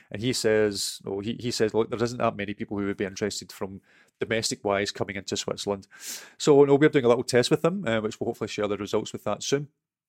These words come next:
But this is just to show you, you know, those locations around Switzerland. So Austria, uh, uh, Austria, sorry, Belgium,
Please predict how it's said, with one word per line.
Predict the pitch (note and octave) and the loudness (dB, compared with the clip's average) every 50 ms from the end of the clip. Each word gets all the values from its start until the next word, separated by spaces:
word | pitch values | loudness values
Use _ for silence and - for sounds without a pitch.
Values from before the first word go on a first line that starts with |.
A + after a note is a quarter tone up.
| _ _ _ _ - - | _ _ _ _ -4 4
But | - C3 | 8 8
this | C#3 C#3 - | 8 8 6
is | C3+ A#2+ | -2 -6
just | - - - | -6 -8 -6
to | A2+ | -6
show | - - A#2 A2+ A#2 | -4 0 0 2 2
you, | A#2 A2+ A#2 | 4 4 2
you | G#2+ - _ _ _ _ _ - | 2 0 _ _ _ _ _ 0
know, | A#2 A2 G#2+ G#2 - _ _ _ _ _ _ _ _ _ _ _ - | 2 4 4 4 2 _ _ _ _ _ _ _ _ _ _ _ 0
those | C3 C3+ C3+ B2+ - | 2 4 4 4 4
locations | B2 A#2+ - B2+ A#2 - C3 A2 - - | 2 0 2 0 -2 -2 -4 -6 -6 -2
around | A#2+ A#2 B2+ C3+ C#3+ D#3 D#3+ D3+ - - - | 0 4 4 4 4 2 -2 -8 -12 -12 -12
Switzerland. | - - - - - - G2+ G2+ G2 G2 F#2+ | -10 -8 -8 -6 -6 -6 -6 -6 -8 -8 -8
So | - - G#2+ G2 | -4 -2 -2 -2
Austria, | - G2+ - - C3 A2+ A#2 | -2 -2 0 2 4 4 4
uh, | A#2 - A2+ B2 - | 4 2 -2 -2 0
uh, | A#2 A2+ - | 2 4 6
Austria, | - D#3 D3+ - B2 B2+ C3+ - _ - | 6 6 6 6 4 2 2 2 _ -6
sorry, | - A2 G2+ A#2 A#2 - _ _ _ _ _ _ - | -2 -2 -2 -2 -4 -10 _ _ _ _ _ _ 2
Belgium, | A2+ A#2 A#2+ B2 B2+ C3 C3 C3 C3 B2 | 4 6 6 6 4 2 0 -2 -4 -12